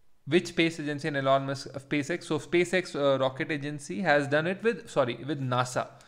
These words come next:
Okay, I was searching for SpaceX here. I forgot that SpaceX is written here. So SpaceX has done it with nasa, and nasa have done it together.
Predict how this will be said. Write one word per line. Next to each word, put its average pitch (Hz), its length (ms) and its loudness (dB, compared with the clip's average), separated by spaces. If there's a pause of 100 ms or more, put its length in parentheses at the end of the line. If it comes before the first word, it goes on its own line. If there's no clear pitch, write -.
(240)
Okay, 123 220 -8
I 120 160 0
was 127 200 -4
searching 127 380 -6
for 127 140 -2
SpaceX 127 580 -6
here. 170 240 -8 (320)
I 120 140 -6
forgot 123 500 -4
that 123 120 -4
SpaceX 123 460 -10
is 117 140 -8
written 120 260 -8
here. 127 160 -6 (360)
So - 120 -10
SpaceX 220 580 4
has 202 180 4
done 147 200 4
it 147 200 -4
with 143 100 -4
nasa, 127 540 0 (680)
and 143 340 0
nasa 135 380 4
have 135 220 0
done 113 180 -2
it - 140 -12 (280)
together. 117 360 -6